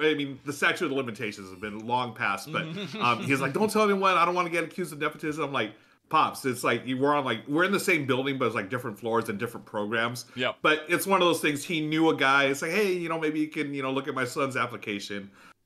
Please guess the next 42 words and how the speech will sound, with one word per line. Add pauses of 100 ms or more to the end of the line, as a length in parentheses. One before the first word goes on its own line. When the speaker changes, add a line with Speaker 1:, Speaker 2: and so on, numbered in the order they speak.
(120)
Speaker 1:
Uh,
but
it
was
a
fun
job.
Um, (100)
Speaker 2:
Was
Speaker 1:
it?
Speaker 2:
it?
Speaker 1:
It
was
interest-, (320)
uh,
it,
it
was
fun
because
here's
the
thing. (720)
Being
in
downtown
L
A,
I
mean,
I
was
b-,
born
and
raised
in
the
suburbs
of
L
A.